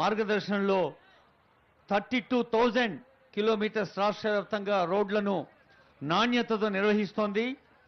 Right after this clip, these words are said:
మరి రోడ్ల పునరుద్ధరణ కింద రెండు వేల కోట్ల నిధులు కేటాయించింది Honorable సీఎం గారు, Honorable ఆర్ అండ్ బి మినిస్టర్ గారు, తెలంగాణ రాష్ట్ర ప్రభుత్వం. మరి ఇప్పుడు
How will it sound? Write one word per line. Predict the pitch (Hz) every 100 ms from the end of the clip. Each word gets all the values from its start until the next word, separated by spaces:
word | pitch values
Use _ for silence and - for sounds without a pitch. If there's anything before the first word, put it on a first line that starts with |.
| _ _ _ -
మరి | 185 185 175
రోడ్ల | 247 208 240
పునరుద్ధరణ | 196 226 240 202 220 220 196
కింద | 208 208 185 147 - - - 135
రెండు | 196 220 226
వేల | 226 240 220 220
కోట్ల | 240 240 226 208
నిధులు | 208 247 247
కేటాయించింది | 220 220 220 202 175 208 208 185 160 - - _ -
Honorable | 170 196 196 190 143 - _ _ _ - _ _ _ _ _
సీఎం | - 208 214 214
గారు, | 214 214
Honorable | 196 196 196 185
ఆర్ | 208
అండ్ | 208
బి | 214
మినిస్టర్ | 196 185 214 196
గారు, | 208 214
తెలంగాణ | 185 202 208 202 180 185
రాష్ట్ర | 190 214 185
ప్రభుత్వం. | 208 196 226 240 - _ _ _ _ _ _ -
మరి | 185 185 151 202
ఇప్పుడు | 175 233